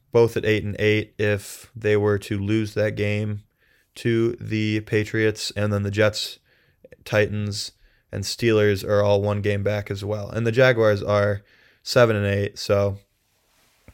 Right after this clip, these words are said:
they don't want to, the Jags don't want to be, they should be able to win the division if they,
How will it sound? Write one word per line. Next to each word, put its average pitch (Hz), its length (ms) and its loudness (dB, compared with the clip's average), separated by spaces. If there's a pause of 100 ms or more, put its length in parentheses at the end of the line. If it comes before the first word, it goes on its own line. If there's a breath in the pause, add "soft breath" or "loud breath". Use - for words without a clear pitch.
(180)
they 113 260 2
don't 110 340 -2
want 107 320 -6
to, 107 520 -2 (840)
the 113 80 -6
Jags 113 280 2
don't 110 200 -4
want 110 320 -4
to 110 120 -6
be, 110 460 -2
they 113 180 -2
should 113 260 -2
be 120 60 0
able 113 120 4
to 107 80 4
win 110 160 -2
the 107 60 -6
division 113 320 -2
if 101 100 -8
they, 104 120 -2